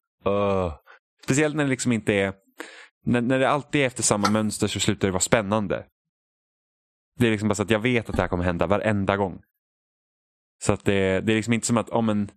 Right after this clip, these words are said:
helt plötsligt bestämmer gymledaren sig vid Pokémon två att nu kör jag Dynamax för att det känner jag att jag behöver för att kunna vinna. Och då bara så här: "Wow, vad händer nu?" Men utan det är alltid så här: nu tar han fram sin sista Pokémon,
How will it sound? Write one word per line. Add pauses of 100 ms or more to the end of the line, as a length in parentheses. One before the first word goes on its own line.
(240)
helt
plötsligt
bestämmer
gymledaren
sig
vid
Pokémon
två
att
nu
kör
jag (120)
Dynamax
för
att
det
känner
jag
att
jag
behöver
för
att
kunna
vinna.
Och
då
bara
så
här:
"Wow,
vad
händer
nu?"
Men
utan
det
är
alltid
så
här:
nu
tar
han
fram
sin
sista
Pokémon,